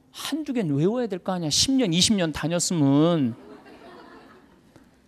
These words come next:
십 년, 이십 년 다니고 이런 거 하나 못 외우고 그러고 앉아있으면 그게 무슨 신앙의 깊이가 들어가겠어요.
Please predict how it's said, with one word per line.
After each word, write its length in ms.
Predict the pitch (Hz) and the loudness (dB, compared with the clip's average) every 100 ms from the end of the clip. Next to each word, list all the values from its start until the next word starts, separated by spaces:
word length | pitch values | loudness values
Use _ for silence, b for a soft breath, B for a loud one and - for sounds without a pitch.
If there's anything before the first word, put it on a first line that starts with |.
| _ - | _ -12
십 220 | - 254 | 2 6
년, 180 | 277 247 | 8 8
이십 200 | 240 262 | 6 6
년 140 | 254 | 6
다니고 220 | 240 233 | 6 4
이런 220 | 220 247 | 4 2
거 60 | 240 | 2
하나 460 | - - - 349 262 | -2 -4 0 4 4
못 280 | 180 220 | 4 4
외우고 500 | 233 220 196 214 208 | 4 4 4 4 4
그러고 280 | - 214 226 | 2 0 2
앉아있으면 520 | 165 196 208 - 220 160 B B | 2 4 2 2 0 0 B B
그게 220 | 240 262 | 2 2
무슨 260 | 170 180 208 | 2 0 2
신앙의 600 | - 214 226 214 208 - | 2 4 4 4 0 -2
깊이가 420 | 190 - - 180 | -8 -6 -4 -4
들어가겠어요. 1120 | - 165 131 123 131 - 143 120 113 113 | -4 -8 -6 -8 -8 -8 -8 -10 -14 -16